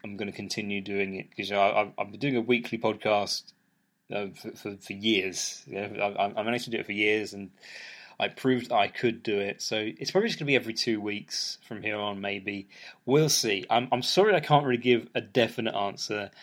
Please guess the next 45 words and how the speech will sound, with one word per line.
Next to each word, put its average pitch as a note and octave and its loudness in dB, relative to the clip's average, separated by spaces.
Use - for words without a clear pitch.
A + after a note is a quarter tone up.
I A2 4
think E3 2
I'm C3+ 0
just C3+ -2
gonna B2 -2
scrap A#2+ -2
the B2 4
idea A2 0
of G2+ -10
reviewing, G#2 -2
um, G2 -4
Death - -2
Wish. - 0
I G#2+ 8
don't A2 6
think G2+ -4
that's G2+ -6
gonna G2+ -2
happen. A2+ 0
But A#2 4
I'll, A2 4
I'll, G#2 -2
I'll G2+ 0
see C3+ 2
what B2+ 4
I A2+ 6
can A#2+ -4
do. A2 6
I G#2 6
might, A2 2
I - -6
might A2 -4
bring A2+ 0
back - -2
Podflix, - -6
but - -4
we'll, A2+ -10
we'll A2 -8
just F#2+ -10
have F#2 -10
to - -20
wait G#2 -4
and G#2+ -6
see. - -10
And A2+ 2